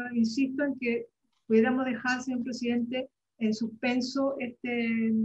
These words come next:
este artículo hasta que podamos con el, con el gobierno llegar a un acuerdo de tener un programa de desarrollo,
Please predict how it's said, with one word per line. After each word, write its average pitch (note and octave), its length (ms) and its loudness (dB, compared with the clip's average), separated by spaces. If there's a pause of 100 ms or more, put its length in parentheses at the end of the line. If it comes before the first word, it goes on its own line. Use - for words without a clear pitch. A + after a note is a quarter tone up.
(460)
este A#3 180 -4
artículo C#4+ 680 0
hasta A#3+ 260 -6
que A#3+ 120 -6
podamos B3 380 -2
con B3+ 180 -2
el, A#3+ 420 0 (460)
con A#3 180 4
el A#3 100 2
gobierno B3+ 540 2
llegar A#3+ 360 2
a C4+ 100 2
un C4+ 160 4
acuerdo C4 600 0
de A3+ 240 0
tener A3 380 2
un F4 120 -2
programa G3+ 640 0
de G3 240 -4
desarrollo, G3+ 680 -6